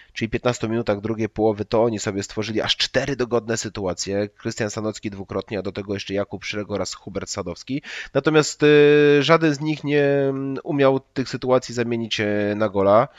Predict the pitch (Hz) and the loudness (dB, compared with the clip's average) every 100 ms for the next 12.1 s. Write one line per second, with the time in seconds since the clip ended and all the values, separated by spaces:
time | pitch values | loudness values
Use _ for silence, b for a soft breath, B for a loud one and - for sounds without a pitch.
0 | B B B _ - 120 123 123 123 127 | B B B _ 0 4 6 6 6 6
1 | 127 165 185 190 185 180 175 170 175 - | 6 6 6 4 4 4 4 4 2 2
2 | 135 110 131 139 139 139 139 139 135 131 | 2 2 2 2 2 0 -2 -2 0 0
3 | 120 117 120 120 117 - 120 113 107 110 | 0 -2 -4 -4 -4 0 0 2 0 0
4 | 107 110 110 107 110 110 104 107 107 107 | -4 -4 -6 -4 -6 -6 -6 -4 -4 -4
5 | - - 104 - 95 95 98 98 98 98 | -8 -4 -4 -4 -6 -6 -4 -4 -4 -4
6 | 98 95 101 - 147 156 B B - - | -4 -6 -6 2 4 4 B B -6 4
7 | 175 165 - 165 147 135 147 151 - 143 | 4 4 2 2 2 0 -2 -2 -4 0
8 | 143 135 131 127 120 - 123 123 120 113 | 2 6 4 4 -2 -4 0 0 0 -4
9 | 110 113 110 107 117 117 101 - 104 107 | -6 -6 -6 -4 -4 -2 -4 -4 -6 -6
10 | 95 95 92 95 92 101 92 87 87 78 | -6 -4 -4 -4 -6 -6 -4 -4 -6 -8
11 | 78 120 143 139 139 147 135 131 - 123 | -8 -4 0 0 0 -2 0 0 2 0